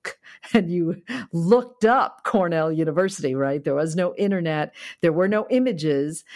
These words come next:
Uh, and the more I read about Cornell and what an international population it had and how it had, it, it, you know, an incredible engineering program, but also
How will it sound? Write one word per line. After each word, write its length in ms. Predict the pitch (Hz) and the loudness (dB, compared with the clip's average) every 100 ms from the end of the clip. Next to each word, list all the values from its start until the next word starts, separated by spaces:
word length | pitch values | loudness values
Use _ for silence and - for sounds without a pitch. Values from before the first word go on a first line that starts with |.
| - - 175 | -18 -8 -2
Uh, 220 | 160 156 | 0 0
and 120 | 185 | 0
the 40 | 190 | 2
more 240 | 208 214 | 2 2
I 80 | 190 | 0
read 520 | 170 156 165 185 262 | -2 0 2 2 2
about 340 | 254 156 147 - | 0 0 -4 -4
Cornell 460 | 165 147 143 143 | -2 0 -2 -2
and 100 | 143 | -2
what 180 | 143 143 | -2 -2
an 120 | 147 | -2
international 720 | - 165 165 160 151 - 151 | -2 -2 -2 -2 -4 -4 -6
population 720 | 135 143 - 139 180 208 - 196 | -4 -6 -4 -2 -2 -2 -2 -4
it 120 | 170 | -4
had 460 | 160 165 160 156 - - - - | -4 -2 -2 -4 -8 -18 -8 -2
and 140 | 160 | 0
how 260 | 156 156 156 | 0 0 -2
it 120 | 156 | -4
had, 360 | 170 151 143 - | -4 -2 -2 -2
it, 200 | 147 - | -6 -2
it, 160 | 139 - | -4 -2
you 140 | 175 | -2
know, 140 | 156 147 | -2 -2
an 80 | |
incredible 460 | 151 - 175 165 156 | -4 0 0 0 -2
engineering 580 | 151 135 147 165 180 165 | -2 -4 -2 -2 -2 -2
program, 440 | 180 156 156 147 | -2 0 0 -2
but 120 | 151 | 0
also 500 | 170 240 - 175 160 | -2 -2 0 0 0